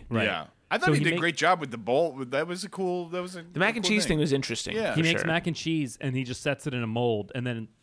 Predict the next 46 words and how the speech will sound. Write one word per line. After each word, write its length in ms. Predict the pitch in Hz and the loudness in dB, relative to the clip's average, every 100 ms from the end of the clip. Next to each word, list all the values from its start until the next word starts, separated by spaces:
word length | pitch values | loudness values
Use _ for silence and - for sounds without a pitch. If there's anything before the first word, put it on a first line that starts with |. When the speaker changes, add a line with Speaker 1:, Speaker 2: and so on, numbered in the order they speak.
| - | -6
Speaker 1:
un-, 300 | 131 131 131 | -4 -4 -4
uh, 300 | 127 113 104 | -4 -2 -2
molds 320 | 104 131 123 107 | 0 0 0 -4
it. 160 | 98 - - | -6 -8 -8
And 100 | 135 | -4
it 120 | 135 139 | -2 0
looks 360 | 175 214 - - | 0 0 -4 -6
accurate, 520 | 147 180 156 131 104 | -2 -2 0 0 0
but 80 | 127 | -2
it 80 | 120 | -4
does 180 | 127 156 | -6 -2
not 180 | 165 | -2
look 360 | 156 139 123 - - | 0 -2 -2 -4 -8
appetizing. 680 | 117 113 - 92 - - - _ _ _ _ - - - - - - | -6 -6 -8 -12 -14 -18 -20 _ _ _ _ -20 -20 -20 -20 -12 -2
Speaker 3:
I 80 | - | 2
think 240 | 220 233 | 2 2
the 80 | 247 | 0
second 640 | - - 165 - 165 147 _ - | 0 2 0 2 0 0 _ -12
round 560 | 147 143 131 123 123 | -2 0 2 0 -2
where 200 | 123 131 | 2 2
he 500 | - 135 127 123 - _ - | 4 2 2 0 -4 _ -4
Speaker 1:
He 80 | 151 | 0
Speaker 3:
crisps 240 | 160 202 | 4 4
Speaker 1:
fixes 180 | - 131 | 4 4
Speaker 3:
up 200 | 143 131 | 4 4
Speaker 1:
it. 40 | - - - _ - | -2 -20 -20 _ -2
Speaker 3:
He, 80 | 151 | 0
yeah, 200 | 143 143 | 2 2
he 100 | 123 | 2
crisps 420 | - 185 - - | 2 2 2 0
it 120 | 170 151 | 4 6
up. 260 | 139 135 - | 4 4 4
Yeah, 200 | 160 147 - | 4 2 4
wait, 300 | 165 175 - - | 2 2 -2 -2
sorry, 200 | 143 127 | 0 2
go 80 | |
ahead, 140 | 127 107 | 0 0
James. 200 | 101 - | -4 -4
Speaker 2:
I 160 | 117 143 | 0 0
was 120 | 165 | 0
just 140 | 151 139 | -6 -2
saying, 160 | 165 | -2
I'm 80 | 127 | 0
gonna 120 | 175 | -2
zag 400 | 131 139 170 185 | -4 0 0 0
here. 420 | 156 139 131 127 | -2 -2 0 -2